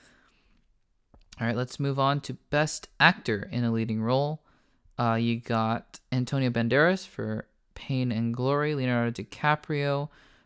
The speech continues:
for, uh, Once Upon a Time in Hollywood, Adam Driver for Marriage Story, Joaquin Phoenix for Joker, Jonathan Pryce for The Two Popes. Here's, here's the deal. Um,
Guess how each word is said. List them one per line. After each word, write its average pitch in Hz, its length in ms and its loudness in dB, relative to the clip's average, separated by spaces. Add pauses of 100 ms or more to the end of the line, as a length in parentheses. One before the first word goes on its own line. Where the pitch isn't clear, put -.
for, 120 720 0
uh, 120 140 0
Once 117 320 -2
Upon 117 260 -4
a - 20 -4
Time 117 240 -4
in 120 100 -4
Hollywood, 151 580 0
Adam 120 260 0
Driver 147 640 0 (480)
for 127 80 -2
Marriage 135 300 2
Story, 139 320 0
Joaquin 123 480 -2
Phoenix 156 420 -2
for - 140 -6
Joker, 143 600 -2 (280)
Jonathan 160 400 0
Pryce 120 500 -4
for 123 160 -2
The 123 80 0
Two - 180 -8
Popes. - 520 -6 (1300)
Here's, 226 520 0
here's 165 200 -2
the 151 60 -10
deal. 117 260 -2 (760)
Um, 123 400 0